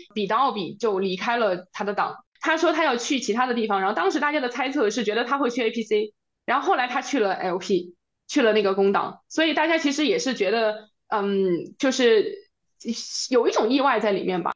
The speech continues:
彼得奥比的运动就从那个时候开始的嘛，然后大家就有一部分人就，就分流到了他那边，就包括他的一些关系网。呃，P D P党内初选，自从我觉得这个 Wike 他，他失败了之后，我觉得他现在变成一个坚定的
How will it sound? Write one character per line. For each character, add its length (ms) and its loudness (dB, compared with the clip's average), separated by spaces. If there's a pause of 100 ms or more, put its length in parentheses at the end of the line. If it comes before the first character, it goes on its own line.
(140)
彼 120 0
得 80 2
奥 140 4
比 80 0
的 100 0
运 160 4
动 160 0
就 100 2
从 160 0
那 80 2
个 80 2
时 80 -2
候 80 0
开 220 -4
始 160 -2
的 100 -10
嘛， 140 -2
然 140 -6
后 80 -2
大 120 -2
家 200 0
就 100 0
有 140 4
一 80 -2
部 160 -2
分 100 0
人 180 -2
就， 240 0 (160)
就 140 0
分 180 -2
流 200 2
到 160 -2
了 80 0
他 180 -6
那 160 -2
边， 180 0
就 120 -2
包 160 0
括 100 -2
他 220 -4
的 80 -2
一 100 -2
些 200 -2
关 260 -2
系 100 -2
网。 160 2 (360)
呃 240 4
，P 140 0
D 120 8
P 240 6
党 160 -2
内 120 2
初 160 2
选， 240 0
自 160 2
从 360 -2
我 120 2
觉 120 0
得 80 0
这 100 -2
个 60 2
Wike 360 0
他， 400 0 (220)
他 140 0
失 160 -2
败 140 2
了 120 0
之 100 -4
后， 160 2
我 120 2
觉 100 0
得 60 -2
他 100 -2
现 140 -2
在 80 -2
变 120 -2
成 140 -4
一 80 -6
个 140 0
坚 180 2
定 160 0
的 320 0